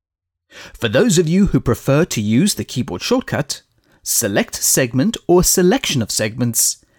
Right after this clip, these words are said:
and press the Control H keyboard shortcut. So it's fast to hide and reveal segments with a quick keystroke.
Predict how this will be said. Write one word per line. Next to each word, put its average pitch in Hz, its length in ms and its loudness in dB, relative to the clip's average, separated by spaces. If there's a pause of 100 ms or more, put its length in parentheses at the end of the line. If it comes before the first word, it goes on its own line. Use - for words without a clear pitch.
(120)
and 302 220 0
press 180 260 0
the - 80 -10
Control 175 580 -2
H 139 320 -2
keyboard 104 380 -8
shortcut. - 560 -6 (1600)
So 214 220 2
it's 220 160 -2
fast - 600 0
to 120 100 0
hide 123 400 0
and 220 180 2
reveal 214 480 4
segments 110 600 -2
with 139 160 -2
a - 40 0
quick - 340 -10
keystroke. - 600 -6